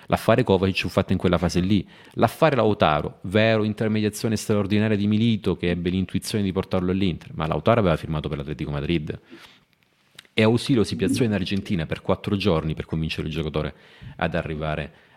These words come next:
Ah, ci sono cose che vanno dette, poi è facile sparare a zero perché una persona può stare antipatico o meno,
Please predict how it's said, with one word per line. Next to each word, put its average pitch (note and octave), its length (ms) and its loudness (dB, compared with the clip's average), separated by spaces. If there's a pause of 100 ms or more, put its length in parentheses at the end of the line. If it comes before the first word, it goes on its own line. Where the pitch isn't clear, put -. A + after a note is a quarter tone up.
Ah, - 120 -16
ci - 120 -4
sono D3+ 120 0
cose D#3 240 -2
che G2 100 -2
vanno E2 300 -2
dette, D2+ 320 -2
poi D#3 140 2
è - 20 2
facile F#2 380 0
sparare F#2 340 0
a E2+ 80 -2
zero G2 300 2
perché D#2+ 280 -6
una F#2 200 -2
persona D#2 280 -2
può - 80 -8
stare D#2+ 220 -6
antipatico D#2 600 -6
o D2+ 60 -2
meno, D2+ 360 -2